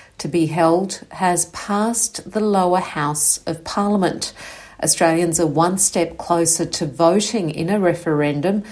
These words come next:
sometime between August and December.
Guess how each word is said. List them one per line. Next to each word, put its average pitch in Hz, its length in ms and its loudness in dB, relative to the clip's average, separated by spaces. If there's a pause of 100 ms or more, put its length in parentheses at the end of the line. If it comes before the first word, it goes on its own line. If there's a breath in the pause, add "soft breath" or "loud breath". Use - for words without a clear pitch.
(220 loud breath)
sometime 220 840 0
between 170 480 -4
August 151 600 0
and 156 200 -2
December. 147 720 -2